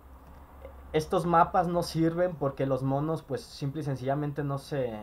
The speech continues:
no están, no tienen espacio para estar. Entonces ahí, ahí les dejo. Este tipo de mapas que tienen muy poquitos bloques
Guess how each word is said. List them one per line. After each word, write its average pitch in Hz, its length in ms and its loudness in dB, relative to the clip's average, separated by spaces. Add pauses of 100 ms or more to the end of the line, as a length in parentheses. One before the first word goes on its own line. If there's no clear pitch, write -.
(160)
no 123 120 -6
están, 143 380 -2
no 147 80 -4
tienen 147 220 -2
espacio 131 420 -4
para 113 140 -8
estar. 131 320 -8 (840)
Entonces 123 320 -6
ahí, 127 180 0
ahí 127 160 -4
les 131 400 -4
dejo. 123 320 -6 (520)
Este 208 240 2
tipo 214 280 0
de 196 120 2
mapas 185 340 0
que 165 100 -2
tienen 175 240 -2
muy 190 120 0
poquitos 185 480 -2
bloques 170 580 -2